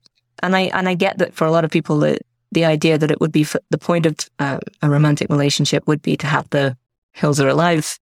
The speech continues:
with the sound of music feeling. But, um, what I'm suggesting is that actually n-, that's not stable either. Um, and, you know, if one, if we aim ourselves at that, we are setting ourselves up to fail, and, um, not just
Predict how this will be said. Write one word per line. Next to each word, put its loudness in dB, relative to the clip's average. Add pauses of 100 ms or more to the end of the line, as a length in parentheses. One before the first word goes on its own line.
(140)
with 0
the 0
sound 0
of 0
music 4
feeling. 0 (1400)
But, -2
um, 0
what 2
I'm 2
suggesting 0
is 0
that 0
actually -2
n-, 0
that's -6
not 0
stable -2
either. -2 (220)
Um, -2
and, -2 (260)
you 2
know, 2
if -4
one, 2
if -2
we 2
aim 2
ourselves 0
at -2
that, -2 (360)
we 4
are 2
setting -2
ourselves -2
up -2
to -6
fail, -2
and, -2 (160)
um, -6 (400)
not -2
just -4